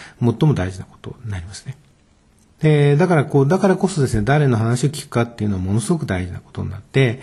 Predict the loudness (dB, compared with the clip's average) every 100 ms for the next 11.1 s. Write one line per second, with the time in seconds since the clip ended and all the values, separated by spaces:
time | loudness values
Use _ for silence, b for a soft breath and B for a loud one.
0 | B B B 2 4 4 4 4 2 2
1 | 0 -4 -8 -8 -8 -8 -10 -10 -12 -8
2 | -2 2 4 4 4 2 -2 -4 -4 -4
3 | -6 -2 -2 0 -4 -6 -6 -2 -2 -4
4 | B B B B -8 -6 -2 2 4 4
5 | 4 0 -4 -4 -4 0 2 2 0 -2
6 | -4 -4 -6 -4 -4 -4 -8 -6 -2 0
7 | 0 0 2 2 0 0 0 -2 -4 -4
8 | -2 -4 -6 -12 -12 -16 -20 B B B
9 | -4 2 2 2 2 4 4 2 2 2
10 | -2 -4 -6 -6 -8 -18 -18 -16 -16 -14